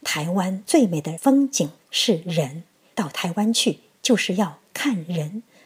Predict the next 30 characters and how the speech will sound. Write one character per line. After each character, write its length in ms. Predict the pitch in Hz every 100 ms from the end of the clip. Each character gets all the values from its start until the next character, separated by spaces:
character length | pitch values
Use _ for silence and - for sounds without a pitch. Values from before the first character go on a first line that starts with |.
| -
看 200 | 226 165 _
人 340 | 190 170 208 254
文 240 | 147 156 -
的 80 | 170
结 260 | - 151
论。 240 | 147 185 147 _ _ _ _ _
但 140 | - 147
是 220 | - 165 _ _ _ _
这 160 | - 285
几 180 | - 156
年 180 | 156
下 180 | 185 269
来， 220 | 156 - - _ - -
我 240 | - 185 - - -
越 240 | 214 170
来 300 | 156 127 156
越 220 | 208 175
不 240 | 143 233 156
安。 240 | 240 277 294 _ _ _ _ _ _ _
早 160 | - 226
些 200 | - 339
年 280 | 247 185 220
去 160 | - 247
台 200 | - 175
湾 180 | 214
时 220 | 220 208 175
感 200 | 180 151
受 160 | 208
到 200 | 185 156
的 160 | 147